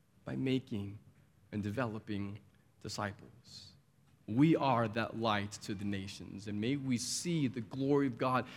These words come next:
May the heavens be opened to us so that we see the glory of God in the face of Jesus,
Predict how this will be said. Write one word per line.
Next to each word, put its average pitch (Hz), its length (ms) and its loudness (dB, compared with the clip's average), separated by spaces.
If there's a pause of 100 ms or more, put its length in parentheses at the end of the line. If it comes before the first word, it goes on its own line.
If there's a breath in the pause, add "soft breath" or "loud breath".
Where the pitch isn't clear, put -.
(160 loud breath)
May 160 160 10
the 139 160 8
heavens 156 540 2
be 131 340 6
opened 135 760 4
to 120 160 -8
us - 600 -10 (520)
so - 80 -12
that 127 80 0
we 117 120 -2
see 160 460 0
the 117 140 -2
glory 127 280 2
of 120 60 -6
God 117 240 2
in 107 100 -4
the 101 80 -8
face 117 460 0 (400 loud breath)
of 107 80 -4
Jesus, 98 640 -2